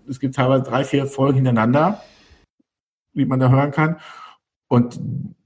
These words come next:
es gibt, glaub ich, drei, vier Folgen, die hören sie nicht mehr, aber ansonsten, die können jede Folge, was ich wie oft hören,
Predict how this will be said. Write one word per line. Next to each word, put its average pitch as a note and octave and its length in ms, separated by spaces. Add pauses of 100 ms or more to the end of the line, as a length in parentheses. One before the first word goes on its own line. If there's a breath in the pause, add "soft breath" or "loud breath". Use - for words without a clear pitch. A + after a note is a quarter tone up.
(400)
es A#2 160
gibt, - 420
glaub B2 120
ich, A2+ 80
drei, B2 200
vier D3+ 140
Folgen, C#3 320
die A#2+ 100
hören B2+ 180
sie B2 100
nicht A#2 360
mehr, F#3+ 220
aber B2+ 140
ansonsten, A#2 400
die A#2+ 140
können B2 260
jede C3 220
Folge, B2+ 340
was G#2+ 140
ich C3 120
wie C3 80
oft - 200
hören, A#2 300